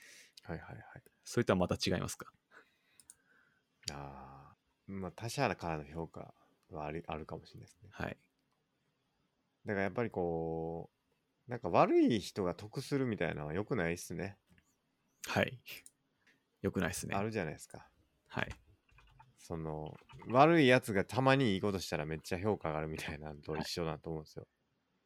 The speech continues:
Speaker 2: それ、りょうさんも言ってましたね。
Speaker 1: なんか、
Speaker 2: こち亀の。
Speaker 1: ええ。<laughs> そうそうそうそう。言って、
Speaker 2: 見たことあります。
Speaker 1: あれよくありますよね。
Speaker 2: はい。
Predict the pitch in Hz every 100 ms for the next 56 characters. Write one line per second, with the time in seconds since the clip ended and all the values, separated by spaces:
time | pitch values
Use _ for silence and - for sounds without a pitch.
0 | _ - 101 123 123 107 92 87 104 101
1 | 110 110 - _ _ _ - 214 - 92
2 | 92 - - - - - - - - -
3 | _ - - - 92 82 107 - - 104
4 | - 95 104 - 95 - _ - - -
5 | - - - 117 110 98 127 135 147 120
6 | 98 95 101 95 80 104 123 _ _ -
7 | - -